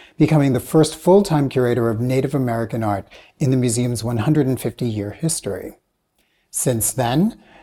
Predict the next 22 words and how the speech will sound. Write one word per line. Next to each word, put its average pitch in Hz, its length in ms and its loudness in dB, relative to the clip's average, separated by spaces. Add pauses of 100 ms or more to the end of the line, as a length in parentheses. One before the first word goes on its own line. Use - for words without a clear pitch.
(100)
Doctor 147 320 4
Norby 143 420 2
has 123 140 -2
broken 135 400 -2
institutional 151 720 0
barriers 123 540 0
by 131 140 -2
engaging 123 680 -2
bold, 123 560 0 (260)
refreshing, 131 720 2
community-centered 151 1120 4
approaches 127 720 -2 (300)
that - 240 -2
foreground 131 480 2
Indigenous 117 640 -6
voices 165 680 4 (100)
and 151 100 2
experiences 120 1040 0 (300)
within 135 300 2
the 127 80 0
Met's 120 340 -2
collections, 143 840 -2